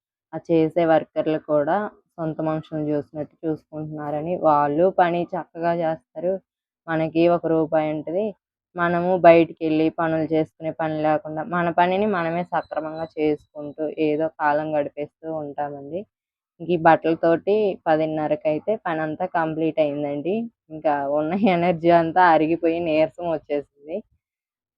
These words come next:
ఇంకా ఆ టయానికైతే ముందు రోజు బాగా వర్షం పడిందండి. నేనైతే కొన్ని పూల మొక్కలు అవి ఉంటే అవన్నీ బయటంతా గడ్డి కూడా క్లీన్ చేసి నాటాను. అవి కూడా మా పాప చూపిస్తూ ఉందండి.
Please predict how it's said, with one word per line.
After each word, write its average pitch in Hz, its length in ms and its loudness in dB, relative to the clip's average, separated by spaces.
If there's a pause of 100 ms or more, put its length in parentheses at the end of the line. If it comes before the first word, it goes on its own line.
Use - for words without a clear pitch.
(120)
ఇంకా 151 200 -2
ఆ 165 120 2
టయానికైతే 175 800 0 (480)
ముందు 170 220 0
రోజు 202 340 6 (140)
బాగా 170 280 6
వర్షం 165 440 4
పడిందండి. 147 600 0 (240)
నేనైతే 156 500 -4
కొన్ని 160 400 0 (720)
పూల 170 280 4
మొక్కలు 170 400 0
అవి 160 200 4
ఉంటే 151 240 -4
అవన్నీ 160 460 -2
బయటంతా 156 580 2
గడ్డి 151 320 -2
కూడా 160 260 -4
క్లీన్ 160 340 -6
చేసి 160 380 -10
నాటాను. 151 540 -8 (320)
అవి 165 200 0
కూడా 175 280 0
మా 190 200 -4
పాప 160 260 2 (120)
చూపిస్తూ 170 640 -6
ఉందండి. 147 500 -6